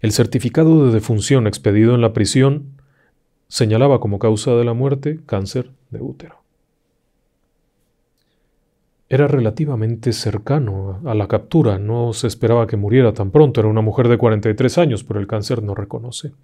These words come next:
Por lo tanto, la información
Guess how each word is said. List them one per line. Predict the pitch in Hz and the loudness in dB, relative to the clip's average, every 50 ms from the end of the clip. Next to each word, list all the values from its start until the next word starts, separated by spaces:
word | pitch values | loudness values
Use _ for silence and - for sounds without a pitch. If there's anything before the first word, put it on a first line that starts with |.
| - _ _ _ - - - - - - - - - - - _ | -20 _ _ _ -20 -20 -20 -20 -20 -20 -20 -20 -20 -20 -4 _
Por | 127 120 | 4 4
lo | 123 113 - | 4 6 6
tanto, | 160 156 131 - 160 | 4 4 4 6 4
la | 143 127 | 6 4
información | 117 107 - 120 104 101 101 98 - 147 139 139 147 147 - - | 2 2 2 0 2 2 2 2 4 4 4 2 2 -2 -8 -12